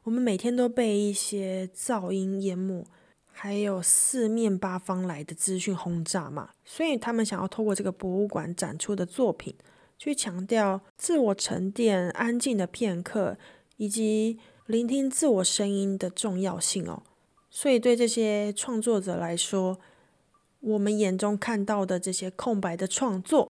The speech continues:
它不仅仅是一个 no show 的状态，而是更超越他想传达的意念。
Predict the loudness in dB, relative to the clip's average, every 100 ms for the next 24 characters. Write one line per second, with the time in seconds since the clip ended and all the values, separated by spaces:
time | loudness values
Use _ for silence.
0 | _ -6 -6 -2 0 2 2 0 0 -2
1 | 0 -2 0 0 0 -2 -2 -4 -4 -6
2 | -2 0 0 0 0 -2 -2 -4 -6 -6
3 | -8 -8 -10 -18 _ -6 -2 0 0 2
4 | 2 2 0 -4 -10 _ -4 -2 0 0
5 | 0 0 2 0 0 -4 -4 -6 -6 -6
6 | -6 -6 -8 -6 -4 -4 -4 -6